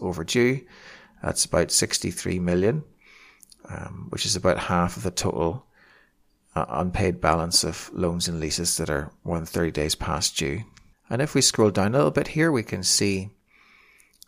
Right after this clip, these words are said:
about some geographical information about their loan risk. So they have concentrations of ten percent or more in, in geographies for some of their loan categories.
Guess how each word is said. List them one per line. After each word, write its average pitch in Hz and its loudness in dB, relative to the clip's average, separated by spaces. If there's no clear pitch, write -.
about 95 2
some 98 0
geographical 104 2
information 95 -4
about 87 -2
their 90 -2
loan 90 -2
risk. - -2
So 95 2
they 113 0
have 123 4
concentrations 117 2
of - -8
ten 107 0
percent 104 -2
or 90 -4
more 92 0
in, 85 -4
in 101 -2
geographies 104 4
for 90 4
some 110 2
of 104 0
their 95 2
loan 90 2
categories. 107 2